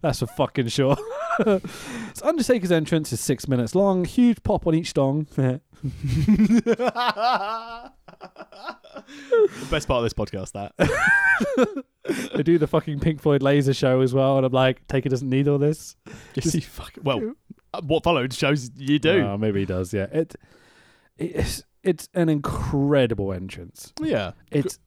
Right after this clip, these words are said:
Speaker 1: the production level's fucking bonkers.
Speaker 2: Built for stadiums,
Speaker 1: But then
Speaker 2: this one.
Speaker 1: Taker walks down to the ring slowly as Taker does, and he looks uncomfortable.
Speaker 2: That's 'cause he's had a long walk.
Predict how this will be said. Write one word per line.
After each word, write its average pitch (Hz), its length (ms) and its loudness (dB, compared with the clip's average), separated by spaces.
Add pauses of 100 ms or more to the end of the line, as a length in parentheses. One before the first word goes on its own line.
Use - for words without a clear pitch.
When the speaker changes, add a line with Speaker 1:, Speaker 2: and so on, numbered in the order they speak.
(100)
Speaker 1:
the 143 140 -4
production 123 480 -2
level's 92 280 -2
fucking - 640 -6 (120)
bonkers. 104 600 -6 (240)
Speaker 2:
Built 123 180 -2
for - 60 -14
stadiums, 95 280 -8
Speaker 1:
But 170 100 -2
then 202 80 2
Speaker 2:
this 196 120 -4
one. 95 180 -10 (200)
Speaker 1:
Taker 240 360 0
walks 175 360 0
down 170 260 0
to - 140 -8
the 123 60 0
ring 127 300 0
slowly 113 400 0
as 104 80 -4
Taker 113 260 0
does, 92 480 -4 (240)
and - 100 -6
he 226 60 2
looks 262 200 -2
uncomfortable. 247 680 -4 (580)
Speaker 2:
That's 220 160 -10
'cause 175 160 -4
he's 160 100 0
had 165 120 2
a 165 60 4
long 185 280 2
walk. 220 500 -2